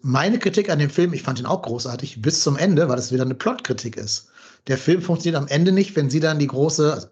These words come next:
sorry, Spoiler jetzt für Molly's Game, aber wenn sie dann die große, äh, Reuni mit ihrem Vater Kevin Costner feiert, ab da fällt der Film auseinander. Und das ist halt ein Plotproblem und kein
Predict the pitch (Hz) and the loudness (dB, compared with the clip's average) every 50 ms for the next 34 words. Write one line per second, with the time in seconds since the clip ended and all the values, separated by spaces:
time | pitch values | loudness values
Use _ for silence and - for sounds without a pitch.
0 | _ - - - 131 131 131 127 - - 135 135 139 135 127 123 123 123 - 123 | _ -8 -2 0 2 2 2 0 0 0 0 2 2 2 2 0 -2 -2 -4 -4
1 | 120 113 117 123 123 120 110 - - 139 156 185 196 190 - - 135 127 123 123 | -4 -4 -2 -4 -4 -4 -4 -2 0 0 2 0 -2 -4 -6 -4 -4 -2 -2 -2
2 | 123 - - - - - - - _ - 139 135 131 143 151 151 147 143 135 127 | -4 -8 -16 -20 -20 -20 -20 -20 _ -4 -2 -2 0 2 2 2 2 0 0 -2
3 | 127 120 127 151 185 175 175 175 165 160 156 156 147 147 135 135 135 135 - 135 | -2 0 2 2 2 2 2 4 4 4 4 2 2 0 -2 -2 -2 -4 -2 0
4 | 135 165 170 147 143 156 185 180 180 175 151 151 147 - 151 143 139 135 - 147 | 2 2 4 4 4 4 4 4 4 4 2 2 0 0 0 -2 0 0 0 0
5 | 147 156 147 147 143 139 - 143 131 131 131 131 - 180 175 - 131 113 107 110 | 2 2 2 0 0 0 0 0 0 0 -2 -2 -2 -2 -2 -2 -4 -4 -4 -4
6 | 110 113 127 147 147 - - - - - - _ - 143 - - 143 143 - - | -4 -2 -2 -2 -4 -6 -14 -18 -18 -20 -12 _ -6 -4 0 0 0 0 0 0
7 | 160 160 160 156 147 - 156 156 160 156 151 156 160 165 175 175 139 113 104 - | 0 0 0 0 0 0 0 0 0 -2 -2 -2 0 0 0 0 0 -2 -4 -8
8 | - 110 127 - - 123 - 135 131 131 139 135 - 190 196 196 - - 123 110 | -6 -6 -6 -6 -6 -4 -4 -4 -4 -4 -4 -4 -2 -2 -2 -2 -4 -6 -6 -4
9 | 110 113 107 104 - - 110 107 - 135 127 135 139 143 143 139 | -4 -6 -8 -8 -10 -12 -12 -8 -4 -2 -2 0 0 -2 -4 -6